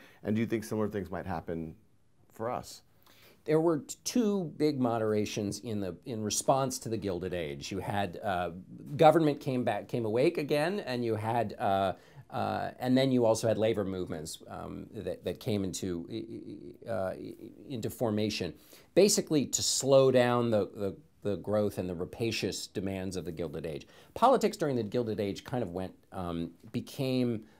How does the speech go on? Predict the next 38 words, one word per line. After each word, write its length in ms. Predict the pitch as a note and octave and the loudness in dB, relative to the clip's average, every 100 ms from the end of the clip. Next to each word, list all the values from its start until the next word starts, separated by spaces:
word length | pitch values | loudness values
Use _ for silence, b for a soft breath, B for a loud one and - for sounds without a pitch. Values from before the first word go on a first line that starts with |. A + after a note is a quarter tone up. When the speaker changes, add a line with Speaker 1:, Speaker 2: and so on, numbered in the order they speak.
| B | B
Speaker 2:
an 180 | A#2+ G#2 | -6 -6
offshoot 760 | - B2+ C#3+ - - A#2+ G2+ - b b b | 0 4 4 4 0 2 2 -2 b b b
of, 500 | A2+ G#2+ G#2 G2 G2 - - - | 4 6 6 4 -4 -16 -14 -6
uh, 240 | G2+ F2 | -2 -2
the 140 | - A2 | -4 -4
titans 340 | A2 F#2 E2+ | -4 -4 -4
of 80 | E2 | -6
industry. 420 | E2+ D#2 - B1+ | -6 -8 -10 -10
If 100 | - | -8
you 60 | B2 | -4
look 200 | F3 F#3+ | -4 -6
at 80 | - | -8
the 40 | |
presidency 800 | - A#2 G#2+ G2+ D2 D2 C2+ - b b | -2 -2 0 -4 -4 -8 -8 -12 b b
between 240 | - B2 A#2+ | -8 -2 0
eighteen 300 | C#3+ D3 D3+ | 0 -2 -4
seventy-six 840 | C#3+ B2+ A2 - G2+ D#2+ - - b b | 0 0 -2 -4 -2 -2 -4 -14 b b
and 120 | G2 G2+ | -6 -4
eighteen 360 | B2 - B2 | -4 -4 -2
ninety-two, 800 | G#2 G2 F#2 - G#2 D#2+ C#2+ C#2 | -2 -4 -6 -6 -4 -4 -4 -6
there's, 220 | G#2+ A2 G#2+ | -4 -4 -4
they're 160 | B2 A#2 | 2 6
all 260 | C3+ D3+ | 8 8
one-term 460 | C3 B2 B2 A#2+ A2 | 6 0 -2 -4 -4
presidents, 540 | G2+ D#2 D2 D2 - _ B F#2+ | -2 -4 -4 -12 -14 _ B -16
Speaker 1:
Mm. 180 | F#2+ E2 | -14 -4
Speaker 2:
and 240 | C3 C3 | 0 4
none 200 | C#3 E3+ | 6 6
of 100 | E3+ | 4
them 160 | C#3+ C3+ | 2 0
get 160 | A#2 | -2
more 160 | B2 A2 | -2 -4
than 120 | G2+ | -4
fifty 260 | - G#2+ G2 | -6 -8 -8
percent 340 | G#2 - F#2+ | -8 -4 -4
of 60 | F2 | -4
the 80 | E2 | -4
vote. 260 | D#2+ - | -6 -8